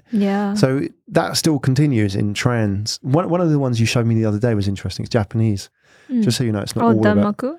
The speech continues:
Speaker 1: Yeah.
Speaker 2: Danmaku means what?
Speaker 1: Exactly. Danmaku, which, uh, I actually talked a little bit in the previous episode as well. So it's a, it's a Japanese term, and it first appeared on, I think it was Nico Nico T V, which is a video
Speaker 2: Ye-
Speaker 1: streaming website.
Speaker 2: Yeah.
Speaker 1: And what it is, is basically,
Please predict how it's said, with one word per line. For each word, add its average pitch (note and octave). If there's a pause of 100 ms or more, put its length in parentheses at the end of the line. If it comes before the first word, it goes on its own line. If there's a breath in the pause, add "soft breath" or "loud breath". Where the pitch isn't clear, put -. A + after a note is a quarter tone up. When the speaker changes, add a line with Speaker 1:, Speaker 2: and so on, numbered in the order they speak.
(120)
Speaker 1:
Yeah. F3
Speaker 2:
Danmaku A2
means G2
what? G#2
Speaker 1:
Exactly. G2 (440 loud breath)
Danmaku, A#3
which, A3
uh, G#3
I A#3
actually C#4+
talked -
a F#3+
little F3+
bit E3+
in F#3+
the F#3
previous E3+
episode F3
as F3+
well. F#3 (320 loud breath)
So G3
it's F#3
a, F3
it's -
a G3
Japanese F#3+
term, G3
and F3
it F3+
first G3
appeared F3+
on, E3+
I G3+
think D4
it D#4+
was C4
Nico F#3+
Nico F3+
T F3
V, E3+
which -
is F3+
a E3
video F3+
Speaker 2:
Ye- F3+
Speaker 1:
streaming F3
website. - (120)
Speaker 2:
Yeah. F#2+ (220 loud breath)
Speaker 1:
And F3+
what A#3+
it B3
is, G3+
is F#3
basically, F3+